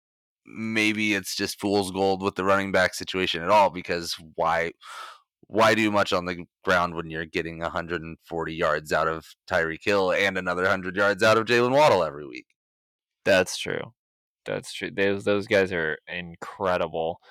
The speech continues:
Speaker 2: and they're getting good contribution elsewhere. So, uh, yeah, good, good team overall. I expect the Dolphins are gonna be a playoff team, and they're gonna be interesting to watch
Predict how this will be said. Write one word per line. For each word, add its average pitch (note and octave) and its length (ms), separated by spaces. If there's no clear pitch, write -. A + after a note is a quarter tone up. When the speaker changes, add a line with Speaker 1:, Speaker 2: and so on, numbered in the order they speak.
Speaker 2:
and C#3 300
they're B2+ 160
getting C3 320
good A#2+ 180
contribution F#2+ 720
elsewhere. F2+ 600
So, G2 320
uh, F#2+ 460
yeah, A2 280
good, A#2 300
good B2+ 220
team C3+ 300
overall. A#2+ 600
I G#2+ 140
expect G#2+ 420
the A2 80
Dolphins G2+ 580
are G2 80
gonna F#2+ 200
be F#2+ 100
a F2 60
playoff G#2+ 500
team, C#3+ 300
and G2+ 140
they're F#2 120
gonna F#2+ 220
be F#2 720
interesting B2+ 760
to A#2+ 80
watch - 760